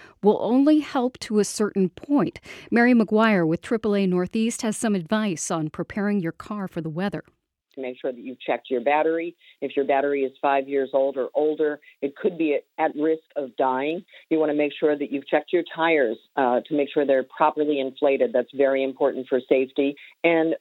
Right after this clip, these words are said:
Speaker 2: finally, you wanna make sure that you're packing a winter emergency kit that has essentials such as jumper cables, de-icer, a flashlight, and snacks and water and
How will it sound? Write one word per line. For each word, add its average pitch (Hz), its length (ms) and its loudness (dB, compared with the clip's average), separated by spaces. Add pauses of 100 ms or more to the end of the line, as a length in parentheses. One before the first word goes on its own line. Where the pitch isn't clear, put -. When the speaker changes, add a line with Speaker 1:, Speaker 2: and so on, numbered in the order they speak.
Speaker 2:
finally, 170 300 2
you 156 140 0
wanna 151 140 0
make 143 180 -4
sure 151 120 2
that 131 160 -2
you're 135 260 2
packing 139 420 -4
a 131 80 0
winter 135 320 0
emergency 123 600 -2
kit 120 200 2
that 110 100 2
has 123 220 0
essentials 123 560 0
such 120 180 0
as 117 180 0 (140)
jumper 147 320 0
cables, 127 560 0 (240)
de-icer, 131 720 0 (120)
a 139 140 -4
flashlight, 139 800 0
and 127 360 -6 (180)
snacks 147 360 0 (120)
and 139 220 -6
water 127 480 2
and 123 340 -6